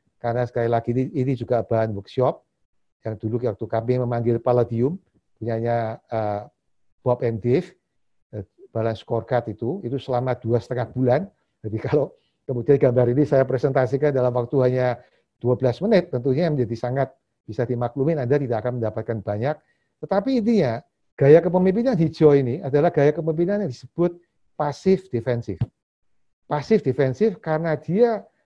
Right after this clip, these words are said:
lebih banyak mengadres kebutuhan akan rasa aman. Yang ciri-cirinya yaitu adalah avoidant, ini orang yang tipenya adalah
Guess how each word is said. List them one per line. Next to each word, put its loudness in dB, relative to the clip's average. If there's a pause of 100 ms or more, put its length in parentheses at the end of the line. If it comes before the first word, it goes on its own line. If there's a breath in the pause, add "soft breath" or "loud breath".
lebih -2
banyak 2
mengadres 0
kebutuhan -4
akan -6
rasa -8
aman. -8 (1120)
Yang 2
ciri-cirinya 4
yaitu 2
adalah 0 (1200)
avoidant, 2 (280)
ini -6
orang 2
yang 0
tipenya -2
adalah 0